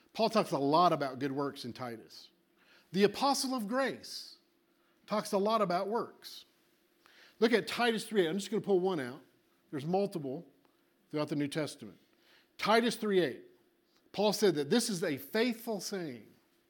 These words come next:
"And these things I want you to affirm constantly."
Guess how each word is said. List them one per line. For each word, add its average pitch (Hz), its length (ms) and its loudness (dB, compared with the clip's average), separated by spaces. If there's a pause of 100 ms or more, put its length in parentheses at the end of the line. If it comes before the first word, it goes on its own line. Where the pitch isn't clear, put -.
(800)
"And 156 260 2
these 269 320 4
things 190 680 2
I 156 140 0
want 180 260 0
you 202 140 -2
to 196 180 0
affirm 185 420 -2
constantly." 170 840 -10